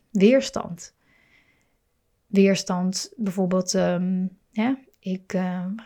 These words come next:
ging lekker de keuken verven, want ik voelde, "Oh, ik heb daar zo'n zin in, <laughs> ik heb zin om de keuken te verven. Maar eigenlijk heb ik daar helemaal geen tijd voor. Eigenlijk zou ik dit of dat en dat." Hè?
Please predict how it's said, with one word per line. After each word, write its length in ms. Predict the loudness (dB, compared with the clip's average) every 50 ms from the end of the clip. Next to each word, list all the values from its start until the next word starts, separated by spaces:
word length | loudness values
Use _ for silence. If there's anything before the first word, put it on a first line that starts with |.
| -20 _ _ _
ging 240 | -10 -2 0 2 2
lekker 220 | 2 0 -2 -2
de 240 | 0 0 0 -2 0
keuken 320 | 2 4 4 4 4 2 -4
verven, 440 | -2 0 0 0 0 -2 -4 -6 -6
want 160 | -6 -6 -6
ik 60 | -8
voelde, 400 | -10 -6 -2 -2 0 0 -2 -4
"Oh, 120 | -4 -8 -8
ik 60 | -6
heb 80 | -6 -2
daar 120 | 0 0
zo'n 260 | 2 2 0 2 2 2
zin 240 | 6 6 6 6
in, 120 | 6 4 0
<laughs> 0 |
ik 60 | 0
heb 80 | 0 0
zin 160 | -2 -2 -2
om 60 | -4
de 140 | -4 -6 -2
keuken 300 | -2 -2 -2 -2 -2 -4
te 100 | -8 -10
verven. 440 | -6 -4 -4 -2 -2 -4 -6 -10 -12 -14 -18 -20 -20 -20 -20 -20 -20 -16 _
Maar 640 | 2 4 6 8 8 8 8 6 2 0 -2 -6 -8 -6
eigenlijk 560 | -4 0 2 2 0 0 -2 -6 -8 -6 -6
heb 160 | -8 -8 -8
ik 60 | -8
daar 120 | -8 -8 -6
helemaal 200 | -6 -8 -8 -10
geen 180 | -10 -12 -8
tijd 280 | -6 -6 -6 -6 -6 -8
voor. 140 | -8 -10 -6
Eigenlijk 560 | -4 -2 0 2 2 0 -2 -4 -10 -10 -10 -8
zou 260 | -8 -6 -6 -6 -8
ik 80 | -6
dit 180 | -6 -8 -8 -8
of 100 | -12 -10
dat 220 | -8 -8 -8 -8 -6
en 60 | -6
dat." 300 | -6 -6 -8 -10 -16 -20 _ _ _ _ _ _ _ _ _ _ _ _ _ _ _ _ _ _ _ _ _ _
Hè? 220 | _ -8 -8 -8